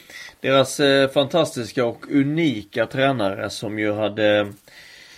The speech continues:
Det, det kröp ju fram att han har haft spioner på Darbys träning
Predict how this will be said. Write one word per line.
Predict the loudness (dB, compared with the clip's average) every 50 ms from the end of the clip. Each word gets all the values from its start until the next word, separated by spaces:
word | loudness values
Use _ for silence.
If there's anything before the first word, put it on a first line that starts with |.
| -20 _ _ _ _ _
Det, | 0 0 0 0 2
det | 2 2
kröp | 4 6 4 4 4 4
ju | 2 2
fram | 4 4 4 4 6 4 4
att | 2 2 4
han | 2 2 4
har | 4
haft | 2 2 0 -2 -10
spioner | -14 -16 -16 -8 _ -2 -2 -2 2 4 4 4 6 4 2 2 2 2 2 4 4 4 2 0 -6 -10 -8
på | -2 0 0 0 0 -6 _ _ _
Darbys | -14 -12 -4 2 4 6 8 8 6 6 4 2 0 0 0 -6 -8
träning | _ 2 4 4 6 4 4 2 2 4 4 2 2 -2 -4 -8